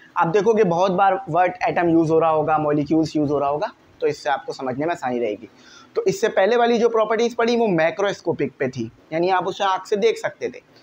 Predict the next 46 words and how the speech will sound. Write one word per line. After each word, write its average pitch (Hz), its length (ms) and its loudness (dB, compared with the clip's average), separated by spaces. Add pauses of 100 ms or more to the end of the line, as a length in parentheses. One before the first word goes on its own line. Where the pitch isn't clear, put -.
(280)
मगर 151 160 0
अब 214 260 0
जो 254 100 2
आप 233 160 2
गैस 220 220 0
की 233 100 -2
property 220 380 0
पढ़ 220 140 0
रहे 220 100 2
हैं 233 60 2
वो 220 120 2
microscopic 202 880 -2
पर 208 120 0
है 202 140 0
और 202 200 -2
बड़ी 202 280 0
ही 214 100 2
मज़ेदार 127 500 -2
है। 107 200 -14 (400)
चलो, 131 220 -2 (260)
सबसे 262 340 0
पहले - 260 2
जो 247 140 2
है 208 140 4
वो 233 140 4
थोड़ा 240 260 2
सा 233 140 -2
हम 208 280 -2 (100)
इधर 220 200 2
पढ़ 226 160 2
लेते 226 260 0
हैं, 220 240 -2 (440)
फिर 277 280 2 (180)
उन 233 140 2
postulates 214 720 0
को, 233 140 -2
अ, 190 320 0
उन 220 100 0
postulates 220 600 0
को 240 320 2 (340)
या 208 100 2
उन 240 200 0
properties 185 480 0
को 190 100 0
देख 147 240 -2
लेंगे। 120 460 -6